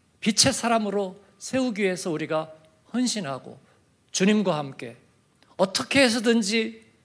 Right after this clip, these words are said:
그의 고난에 참여하고 그래서 그의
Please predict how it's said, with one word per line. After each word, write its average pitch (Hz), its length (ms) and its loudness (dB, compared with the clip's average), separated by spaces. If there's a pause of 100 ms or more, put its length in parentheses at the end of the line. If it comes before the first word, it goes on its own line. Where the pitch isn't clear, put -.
(120)
그의 175 320 -2
고난에 147 420 -4
참여하고 131 680 -10 (800)
그래서 156 480 -4 (240)
그의 131 400 -6